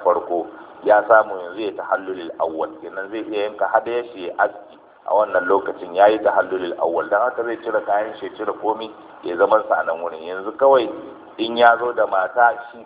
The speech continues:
kadai ne abin da aka hana shi, ba zai iya kusanta matar shi ba, dole sai ya yi tawaful ifada,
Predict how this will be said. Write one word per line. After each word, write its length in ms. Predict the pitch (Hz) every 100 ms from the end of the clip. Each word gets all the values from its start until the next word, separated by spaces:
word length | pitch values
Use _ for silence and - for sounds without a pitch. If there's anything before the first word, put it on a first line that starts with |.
| -
kadai 300 | - 120 123
ne 60 | 107
abin 240 | 90 101
da 140 | 92 90
aka 160 | - 85
hana 280 | 90 87 78 82
shi, 200 | 80 78
ba 100 | 85
zai 160 | 95 92
iya 100 | 92
kusanta 420 | - 90 92 90
matar 300 | 85 80 87
shi 140 | - 92
ba, 100 | 90
dole 240 | 95 90 87
sai 100 | 85
ya 80 |
yi 80 | 87
tawaful 360 | 85 80 - 78
ifada, 360 | 76 82 73